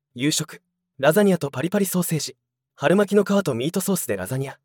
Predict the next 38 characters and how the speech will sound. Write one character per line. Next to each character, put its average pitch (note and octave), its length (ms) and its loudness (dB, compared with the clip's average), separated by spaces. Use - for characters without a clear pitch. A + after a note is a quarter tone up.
そ - 160 -2
れ F#3 80 6
だ A3 80 4
け A3+ 80 0
で G#3+ 80 6
は D3+ 100 2
寂 C#3 220 -2
し - 140 0
い G3 60 4
の D#3+ 60 4
で A#2 120 -2
ソ - 180 -2
ー G3 40 2
セ F#3 120 0
ー E3 40 2
ジ C3 100 -4
に G#2 100 -2
春 D3+ 220 0
巻 G3+ 160 0
き - 0 -
の G3 80 6
皮 - 80 -4
を F3+ 200 2
巻 A2 140 -4
い - 40 -18
て A2 100 -10
あ G2 60 -8
げ G#2 100 -10
る。 A2 100 -16
ラ C3+ 160 4
ザ F#3+ 80 4
ニ F#3 120 6
ア E3 60 4
は D3+ 80 0
も C#3+ 140 -2
ち - 100 -4
も D3 100 -4
ち、 - 200 -10